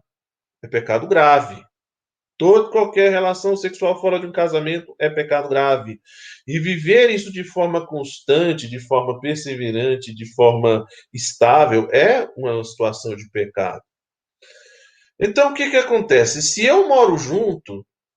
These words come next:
eu, infelizmente, estou impedido de receber os sacramentos. Não tem como eu receber o sacramento da Eucaristia, não tem como eu receber o sacramento da confissão, e, consequentemente, eu não posso receber também o sacramento da reconciliação.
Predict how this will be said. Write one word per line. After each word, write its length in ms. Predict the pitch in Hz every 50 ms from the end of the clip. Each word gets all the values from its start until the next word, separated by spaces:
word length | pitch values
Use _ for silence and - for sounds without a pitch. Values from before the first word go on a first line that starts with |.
| _ _ _
eu, 160 | 165 185 214
infelizmente, 640 | 247 240 - 233 208 190 170 156 151 170 196 202 -
estou 300 | - - 190 185 - _ -
impedido 800 | 214 285 330 330 320 - 240 214 180 139 127 151 202 233 - 151
de 100 | 135 117
receber 520 | - 127 113 - - 117 110 107 104 101
os 120 | 98 101 -
sacramentos. 760 | 104 98 98 101 98 95 87 87 - - - - - - - _ _ _ _ _ _ _ _ _ _ _ _ _ _ _ _ _ _ _ _ _ _ _ _
Não 280 | - 120 156 208 226 226
tem 240 | - 175 165 151 -
como 160 | 120 113 113
eu 60 | 104
receber 360 | 107 101 101 - 101 101 104
o 60 | 98
sacramento 420 | 101 117 104 101 101 104 101 101 -
da 80 | -
Eucaristia, 720 | 104 101 - 107 135 156 - - - 214 233 269 269 - - _ _ _ - _ _ -
não 220 | 147 196 226 214
tem 160 | 208 175 170
como 160 | 160 151 139
eu 80 | 135 127
receber 300 | 127 113 113 123 113 113
o 60 | 117
sacramento 500 | 113 113 110 110 104 104 107 101 98 -
da 120 | 98 104 104
confissão, 640 | - 101 - 196 196 - - 202 214 262 294 - _ _ _ _ _ _ _ _
e, 120 | - 277 277
consequentemente, 880 | - 277 277 269 277 254 247 247 233 226 220 220 208 196 196 196 196
eu 80 | 240 226
não 100 | 240 226
posso 240 | 208 208 202 208 226
receber 280 | 214 220 214 208 202
também 140 | 196 190 190
o 40 | 190
sacramento 380 | - 208 202 196 196 196 190 -
da 80 | 196
reconciliação. 880 | 196 208 208 - 196 196 202 202 196 202 214 214 - - 151 127 117 117